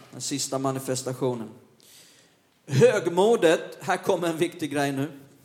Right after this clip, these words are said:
Jag märker en del som var med och jublade på de första två punkterna, de har blivit lite tystare nu.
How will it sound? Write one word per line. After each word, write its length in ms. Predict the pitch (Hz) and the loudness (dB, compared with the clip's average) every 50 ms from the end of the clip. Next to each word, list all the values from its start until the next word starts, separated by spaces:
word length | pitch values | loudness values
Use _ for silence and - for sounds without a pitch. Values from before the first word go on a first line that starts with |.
| _ _ _ _ _ _ - - - _ _ - _ _ - - - - _ _ _ _ _ _ _ _ _ _ _ _ _ _ _ _ _ _ _ | _ _ _ _ _ _ -20 -20 -20 _ _ -20 _ _ -20 -20 -20 -20 _ _ _ _ _ _ _ _ _ _ _ _ _ _ _ _ _ _ _
Jag 120 | - 127 131 | -12 -4 0
märker 320 | 139 147 143 139 - 143 | 0 0 0 0 -2 -2
en 80 | 143 139 | 0 0
del 160 | 143 143 139 | 0 0 0
som 120 | 139 151 | -2 -2
var 100 | 147 147 | -4 -2
med 140 | 143 143 139 | 0 0 0
och 60 | - | 2
jublade 360 | 139 143 147 143 135 143 131 135 | 2 2 2 2 2 0 -2 0
på 80 | 147 | -2
de 120 | 135 131 131 | -2 -2 -2
första 340 | - 147 135 - - 143 | -2 -4 -4 -2 -4 -6
två 200 | 139 - 147 135 | -4 -2 -4 -4
punkterna, 520 | 135 - 143 131 127 131 - 139 127 127 123 | -2 0 -2 -2 -2 -4 -8 -6 -6 -6 -6
de 120 | 127 123 | -6 -6
har 80 | 127 127 | -4 -2
blivit 180 | 139 139 139 | -2 -2 0
lite 240 | 143 139 - 143 - | -2 -4 -6 -6 -2
tystare 420 | - 147 139 - - 135 131 131 123 | -2 -2 -2 0 -2 -2 -2 -2 -2
nu. 180 | 123 127 147 | -4 -4 -6